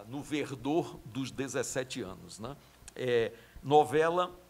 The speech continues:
é, como vocês sabem, é um gênero literário, né, que em termos de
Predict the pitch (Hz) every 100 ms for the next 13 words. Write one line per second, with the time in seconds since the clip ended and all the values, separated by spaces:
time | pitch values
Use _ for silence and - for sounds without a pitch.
0 | - - 123 117 143 123 110 110 - 120
1 | - 147 147 160 160 135 135 139 120 147
2 | 165 151 117 110 107 113 120 131 120 117
3 | 139 147 127 127 151 - 170 175 175 147
4 | 123 117 110 95 95 135 127